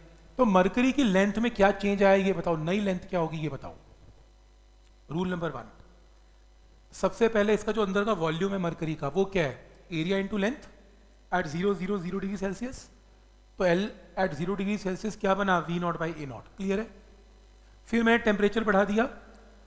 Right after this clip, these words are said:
तो ज़ीरो की जगह टी टी टी हो गया, Length मुझे टी पे निकालनी है, तो volume at T and area in T,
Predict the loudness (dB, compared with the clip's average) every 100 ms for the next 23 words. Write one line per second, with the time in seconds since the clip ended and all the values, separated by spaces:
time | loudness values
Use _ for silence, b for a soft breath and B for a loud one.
0 | -2 0 2 2 2 2 4 4 4 -2
1 | -2 -2 2 2 4 2 0 -12 -20 -20
2 | -20 -20 -20 -12 -4 0 0 0 -2 -2
3 | 0 0 2 2 4 4 4 0 -2 -6
4 | -20 -20 -20 -20 -20 -20 -2 2 2 2
5 | 0 2 0 2 0 0 0 2 0 0
6 | -2 0 0 0 -8